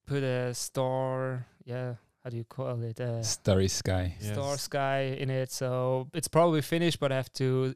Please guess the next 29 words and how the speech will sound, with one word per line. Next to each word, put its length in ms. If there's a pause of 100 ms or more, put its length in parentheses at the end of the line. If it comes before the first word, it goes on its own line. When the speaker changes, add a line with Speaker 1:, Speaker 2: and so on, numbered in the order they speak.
(120)
Speaker 1:
shoot 440
a 80
video 680
finishing 580
it. 320 (480)
So, 300
yeah. 340
<laughs> 760 (640)
Speaker 3:
Nice. 240
In 80
general, 240
maybe 220
for 120
the 80
people 300
who 380
don't 220
know 120
you, 300
um, 360 (300)
so 100
you're 360
a 40
Swiss 340
YouTuber 640
and 360
Speaker 1:
Yeah. 60
Speaker 3:
you 60
pr-, 300